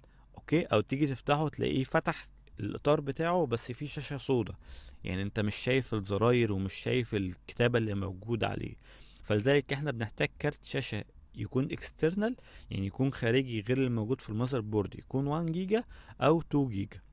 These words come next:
طبعًا حبيت تعلي ي-، يساعدك يا هناك على حسب الامكانيات الماديه اللي موجوده عندك. اخر حاجه بنحتاجها، بنحتاج برضو نركز عليها،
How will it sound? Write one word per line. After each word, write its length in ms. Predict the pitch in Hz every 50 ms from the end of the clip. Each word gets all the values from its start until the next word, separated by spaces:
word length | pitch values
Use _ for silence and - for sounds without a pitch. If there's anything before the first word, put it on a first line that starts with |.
| - - -
طبعًا 220 | 113 120 123 117
حبيت 360 | - - 90 95 104 135 135 - -
تعلي 580 | 113 101 107 120 135 139 143 160 185 196 - -
ي-، 480 | 107 92 92 95 95 98 107 - 117
يساعدك 480 | 107 - - 113 113 113 113 107 - -
يا 60 | 101
هناك 340 | 95 98 98 92 87 - -
على 80 | - -
حسب 300 | - 110 - 113 104 104
الامكانيات 500 | - 95 - - 98 98 101 110 - 117
الماديه 380 | 98 90 92 92 95 107 113
اللي 140 | 113 107 101
موجوده 360 | 95 92 87 95 107 107 92
عندك. 260 | 92 98 - - - - - - - - - - - - - - - - - - - - - - 151
اخر 200 | 160 - 202 175
حاجه 240 | - 180 180 185
بنحتاجها، 560 | 185 165 165 151 - - - 185 175 180 185 190
بنحتاج 380 | 165 147 123 113 - - 139
برضو 300 | 127 135 143 139 135 139
نركز 380 | 127 127 147 - - 151 135 139
عليها، 380 | 127 135 143 156 165 202 180